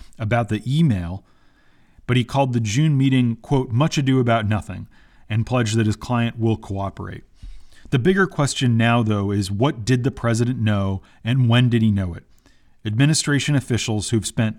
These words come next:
months vehemently and categorically denying that there was any contact between the campaign and Russian are now trying to downplay the significance of an encounter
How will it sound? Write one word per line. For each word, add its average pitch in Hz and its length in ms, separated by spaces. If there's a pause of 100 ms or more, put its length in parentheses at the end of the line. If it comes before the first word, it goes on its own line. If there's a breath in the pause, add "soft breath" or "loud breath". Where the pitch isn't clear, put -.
months 120 600
vehemently 160 760
and 110 160
categorically 131 800
denying 107 600 (260 loud breath)
that 107 140
there 120 100
was 107 300
any 185 240
contact 101 600
between 110 300
the 107 80
campaign 113 460
and 113 120
Russian 101 440 (120 soft breath)
are 113 120
now 127 180
trying 131 300
to 113 80
downplay 127 640
the 117 80
significance 120 680
of 117 180
an 113 80
encounter 120 560